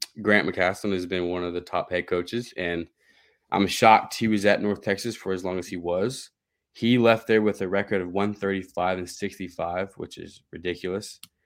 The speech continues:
The seventy-one and thirty-five conference record. Didn't have one losing season there.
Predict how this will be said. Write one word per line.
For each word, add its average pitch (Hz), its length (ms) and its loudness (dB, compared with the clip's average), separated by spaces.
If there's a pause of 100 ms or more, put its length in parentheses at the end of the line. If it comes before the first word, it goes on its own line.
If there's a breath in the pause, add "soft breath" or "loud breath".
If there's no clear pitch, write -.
(280)
The 95 100 -8
seventy-one 110 680 6
and 95 100 0
thirty-five 101 460 0
conference 104 420 -2
record. 98 400 -2 (1080)
Didn't 104 200 -2
have 98 220 -2
one 113 240 4
losing 120 300 2
season 104 380 -2
there. 98 380 -2